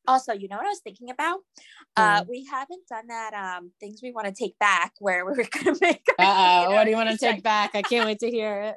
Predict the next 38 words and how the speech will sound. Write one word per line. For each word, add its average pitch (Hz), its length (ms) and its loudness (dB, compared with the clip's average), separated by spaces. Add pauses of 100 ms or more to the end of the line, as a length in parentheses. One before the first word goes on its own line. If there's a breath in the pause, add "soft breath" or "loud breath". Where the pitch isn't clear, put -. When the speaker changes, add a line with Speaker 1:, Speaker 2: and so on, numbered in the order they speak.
Speaker 2:
I 233 120 -18
can't 214 160 -6
wait 214 80 -8
to 294 60 -2
Speaker 1:
Well, 320 140 4
Speaker 2:
hear 302 80 -2
Speaker 1:
no, 330 160 4
Speaker 2:
it. 320 280 2
Speaker 1:
I, 403 80 0
the 302 100 0
only 339 220 -10
thing 320 160 -12
I 302 60 -10
could - 200 -20
think - 220 -10
of 233 200 -4 (120)
is 220 220 -12
just 208 280 -6
that 214 100 -6
I 208 140 -4
said 196 320 -10
the 196 80 -18
Southern 196 300 -14
Charm 226 520 -6
reunion 190 280 -16
is 175 80 -20
gonna 180 120 -18
be 185 80 -12
a - 20 -14
snooze 269 400 -4
fest. - 320 -2
I, 170 120 -2 (600)
I 196 40 -8
have 196 120 -8
to - 80 -20
take 180 220 -8
that 180 220 -2
back. 156 280 -2